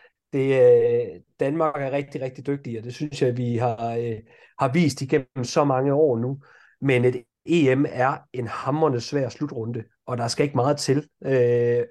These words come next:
for at, øh, korthuset, det, øh, lige pludselig vælter, og der er ekstremt meget pres på. Så, øh, jeg synes måske ikke lige, det er sådan, øh, er, er den smarteste beslutning at lave sådan en, en god trailer,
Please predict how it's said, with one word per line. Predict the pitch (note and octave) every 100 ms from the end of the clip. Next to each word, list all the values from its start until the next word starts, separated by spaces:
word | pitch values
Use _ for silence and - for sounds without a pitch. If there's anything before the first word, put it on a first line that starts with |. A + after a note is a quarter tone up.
| -
for | C#3+ B2+
at, | A2+ -
øh, | A#2+ A2
korthuset, | C#3 C#3+ C#3+ C3 B2 A#2
det, | B2+ B2+
øh, | A#2 A#2+
lige | C3
pludselig | C#3+ B2+
vælter, | A#2+ B2+ B2+
og | A#2
der |
er | A#2
ekstremt | A#2 - - D3+ C3+
meget | A2 B2 -
pres | A#2 B2+
på. | - A#2+ - - - - - - _
Så, | - - A#2 A#2
øh, | B2
jeg | B2
synes | - D#3 - C#3
måske | C3+ - C#3+
ikke | F3 F#3+
lige, | E3+ F3
det | D3+ B2+
er |
sådan, | B2 D#3 B2+ C3 B2
øh, | A#2+ A#2+ B2
er, | A#2+ A#2 A2+ A#2 -
er | A#2
den | A#2 B2
smarteste | - D3+ D#3+ A#2+ - C3
beslutning | A#2+ A#2+ D3+ D3 B2
at | A#2
lave | A#2+ C#3
sådan | C#3 B2
en, | A#2+
en | A#2+
god | C3 C#3 C3
trailer, | - B2+ C3+